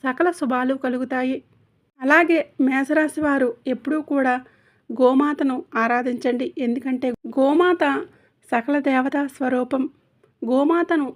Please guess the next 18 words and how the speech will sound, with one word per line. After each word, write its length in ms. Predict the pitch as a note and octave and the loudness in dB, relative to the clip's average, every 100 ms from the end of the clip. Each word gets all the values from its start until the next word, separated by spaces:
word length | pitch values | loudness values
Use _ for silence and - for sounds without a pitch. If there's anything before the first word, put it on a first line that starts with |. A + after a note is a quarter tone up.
| - | -6
ఆరాధించడం 640 | B3 B3 C4+ C4+ C4 - C4 | -2 0 0 -2 -6 -4 -2
వలన 260 | B3+ B3 A#3+ - - | -2 -2 -6 -8 -4
మీ 100 | B3+ | -4
జీవితంలో 560 | A#3 B3+ C4 D#4+ D4 C#4+ | -2 -4 -4 0 2 2
ఎన్నో 280 | B3+ A3+ C4 | 0 0 -2
శుభ 200 | C#4 A#3+ | -2 -4
ఫలితాలు 460 | B3 C#4 C4 C4+ C4 | -4 -4 -2 -2 -2
పొందుతారు. 540 | C4 B3+ B3 B3+ C4 - _ _ _ _ _ - | -2 -4 -2 -2 -2 -6 _ _ _ _ _ -2
సకల 280 | C4+ C4+ F4+ | 0 4 2
దేవతల 480 | F4 C4 C4 C#4 C4+ | 4 2 0 -2 -4
యొక్క 220 | C4+ - | -4 -4
ఆశీర్వాదాలు 800 | A#3+ A#3+ C#4 C4+ C4 C4+ C4 B3+ - _ | -6 -4 -4 -4 -4 -4 -4 -6 -8 _
తోడుగా 320 | - A#3+ B3 C4+ | -2 0 0 -2
ఉంటాయి. 440 | C4 A#3+ B3 B3+ - _ _ _ _ _ - | -2 -4 -4 -4 -8 _ _ _ _ _ -2
బ్రహ్మం 380 | B3+ C4+ E4+ F4 | 2 6 6 6
గారి 260 | E4+ D#4+ | 4 0
కాలజ్ఞానం 640 | D4+ B3 A#3+ B3+ C4+ C4+ | -2 -2 -2 -4 -4 -4
ప్రకారం 460 | C4 B3+ B3+ B3+ B3+ | -6 -6 -6 -6 -6